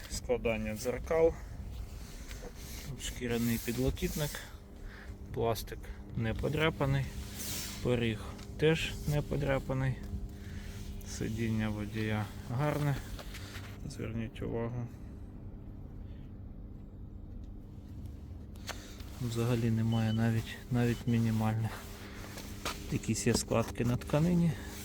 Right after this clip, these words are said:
але в цілому, в цілому як нове. Кермо має структуру. Його б можна було помити,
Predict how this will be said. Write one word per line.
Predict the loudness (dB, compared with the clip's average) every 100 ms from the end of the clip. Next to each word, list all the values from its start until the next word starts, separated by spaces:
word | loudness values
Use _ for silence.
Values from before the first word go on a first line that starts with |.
| -8 -8 -8 -8 -10 -10 -10 -10 -4
але | -2 0 0 -2 -6
в | -4
цілому, | -2 2 2 4 2 0 -10 -12 -12 -10 -12 -10 -12 -12 -10 -10 -6
в | -2
цілому | 2 4 6
як | 6 6 4
нове. | 2 4 4 2 0 -10 -8 -10 -10 -10 -10 -10 -12 -12 -12 -12 -12 -12 -10 -2
Кермо | 0 4 4 4
має | 2 4 2 2
структуру. | 0 0 0 2 4 4 -2 -8 -12 -12 -12 -12 -10 -12 -12 -12 -12 -12 -12 -10 -10 -10 -10 -8 -8 -6 -8 -8 -10 -12 -12 -12 -12 -12 -14 -14 -6
Його | 0 2 4
б |
можна | 6 6 4 2
було | 4 2
помити, | 2 6 8 6 4